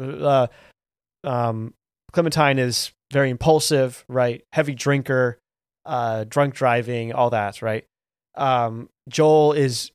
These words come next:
seriously depressed. I mean, just look the way he dresses, <laughs> but just, uh, he doesn't seem to, like, <laughs> he doesn't seem to,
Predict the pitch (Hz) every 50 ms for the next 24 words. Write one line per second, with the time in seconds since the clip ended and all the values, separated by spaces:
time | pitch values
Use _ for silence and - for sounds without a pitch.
0 | _ - - - 185 165 147 - 151 131 113 - - 131 107 98 - - - -
1 | - _ - 139 147 143 131 139 139 151 143 - 143 139 139 127 110 - 135 123
2 | 117 - - 151 - - - - - - - - - - - 175 175 175 170 170
3 | 175 170 - - - - - - - 202 175 156 151 160 - - - - - 262
4 | 208 196 208 196 196 165 - 220 208 190 175 - 190 170 156 147 143 139 - -
5 | - _ _ - - - - - 202 170 - 269 - - - 294 - - - 220
6 | 254 240 220 233 - - - 220 208 196 180 - - 196 175 165 160 151 151 -